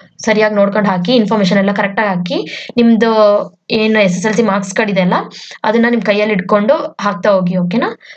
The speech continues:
Thank you. ಈ ವಿಡಿಯೋ ನಿಮ್ಗೆ ಇಷ್ಟ ಆಗಿದ್ರೆ ಲೈಕ್ ಮಾಡಿ, ಶೇರ್ ಮಾಡಿ, ಕಾಮೆಂಟ್ ಮಾಡಿ. And, ಆ, ನಿಮಗೆ ಇನ್ನು ನೆಕ್ಸ್ಟ್ ಏನಾದ್ರು, ಆ, ಯಾವ ಜಾಬ್ ಡೀಟೇಲ್ಸ್ ಬಗ್ಗೆ ಎಲ್ಲ ಗೊತ್ತಾಗ್ಬೇಕು ಅಂತಂದ್ರೆ ನಂಗೆ ಕಾಮೆಂಟಲ್ಲಿ ತಿಳಿಸಿ.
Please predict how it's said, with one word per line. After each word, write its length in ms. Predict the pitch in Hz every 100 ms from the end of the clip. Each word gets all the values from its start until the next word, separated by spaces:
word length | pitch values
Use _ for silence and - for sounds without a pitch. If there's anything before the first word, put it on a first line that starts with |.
| _ -
Thank 360 | 240 233 247
you. 200 | 247 240
ಈ 40 | 202
ವಿಡಿಯೋ 280 | 190 202
ನಿಮ್ಗೆ 240 | 202 196 180
ಇಷ್ಟ 160 | -
ಆಗಿದ್ರೆ 680 | 208 190 180 208 220 254 - _ _ _ _ 240
ಲೈಕ್ 200 | 220 226
ಮಾಡಿ, 220 | 226 226
ಶೇರ್ 260 | - 208 202
ಮಾಡಿ, 260 | 190 196
ಕಾಮೆಂಟ್ 300 | 196 190 180
ಮಾಡಿ. 300 | 185 185 214 - - - 208
And, 220 | 208 202
ಆ, 340 | 196 190 190 202 220
ನಿಮಗೆ 460 | 214 208 202 202
ಇನ್ನು 160 | 202 220
ನೆಕ್ಸ್ಟ್ 280 | 202 175 214
ಏನಾದ್ರು, 340 | 202 208 214
ಆ, 580 | - - - 185 180 175 -
ಯಾವ 360 | 208 196 220 214
ಜಾಬ್ 300 | 180 208 208
ಡೀಟೇಲ್ಸ್ 360 | 214 190 214 202
ಬಗ್ಗೆ 180 | 190 202
ಎಲ್ಲ 160 | 190
ಗೊತ್ತಾಗ್ಬೇಕು 540 | 190 180 190 185 180 175
ಅಂತಂದ್ರೆ 480 | 175 170 175 277 320 - - - - _ _ _ - -
ನಂಗೆ 300 | 247 214 202
ಕಾಮೆಂಟಲ್ಲಿ 400 | 185 196 190 190
ತಿಳಿಸಿ. 500 | 185 175 - 320 -